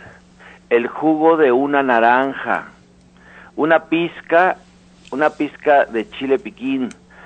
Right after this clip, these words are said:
una pizca de sal y miel al gusto. Todo esto se va a licuar y se te va a tomar dos veces al día, pero es súper importante que tomes por lo menos dos litros de agua. Y... Ta,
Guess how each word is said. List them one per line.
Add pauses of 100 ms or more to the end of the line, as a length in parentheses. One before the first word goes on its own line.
(180)
una
pizca
de (100)
sal (160)
y
miel
al
gusto. (340)
Todo
esto
se
va
a
licuar (500)
y
se
te
va
a
tomar
dos
veces
al
día, (340)
pero
es
súper
importante
que
tomes
por
lo
menos (160)
dos
litros
de
agua. (380)
Y... (1120)
Ta,